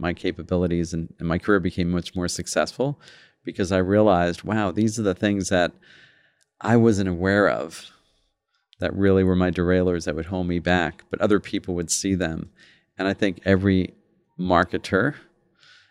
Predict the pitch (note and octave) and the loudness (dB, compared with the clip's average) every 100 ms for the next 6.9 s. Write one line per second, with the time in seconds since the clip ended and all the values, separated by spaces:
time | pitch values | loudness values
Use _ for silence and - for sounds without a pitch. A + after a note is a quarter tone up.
0 | _ - F#2 F2+ E2 - G2+ F2+ - A2 | _ -2 -2 -2 -6 -6 -2 -2 -2 0
1 | A2+ - - - G2 F#2 G2+ C3+ C3 - | 0 -2 -10 -6 0 2 2 0 -4 -12
2 | F2+ F#2 F#2+ F2+ F#2 F2 - - - - | -10 -2 0 0 -2 -4 -8 -10 -14 -8
3 | F2+ E2 F2 - _ - _ - F2+ F2+ | -6 -4 -8 -12 _ -20 _ -4 2 2
4 | G#2 A2 G2+ G2 G2 G2 C#3+ B2+ G#2 - | 2 2 4 4 4 4 2 0 -4 -2
5 | G#2 F2+ F#2+ A#2 D3+ - F#2 G2 - G#2 | 0 4 6 6 2 -6 -4 -2 2 2
6 | G2+ - G2 F#2+ G2 A#2+ G3 F3 - | 2 2 0 2 2 2 0 -2 -6